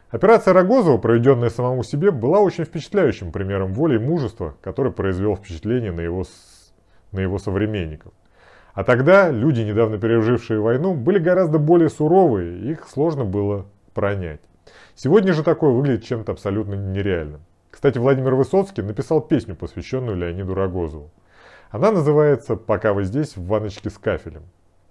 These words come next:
Вот такая история. Ставьте лайки и подписывайтесь на канал.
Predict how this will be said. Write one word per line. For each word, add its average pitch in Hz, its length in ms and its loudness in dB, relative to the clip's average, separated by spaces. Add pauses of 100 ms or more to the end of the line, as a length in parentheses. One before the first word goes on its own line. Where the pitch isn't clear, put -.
(180)
Вот 147 220 2
такая 143 280 2
история. 90 420 -4 (200)
Ставьте 107 340 -4
лайки 170 280 0
и - 20 -4
подписывайтесь 101 640 -8
на 95 100 -8
канал. 82 420 -8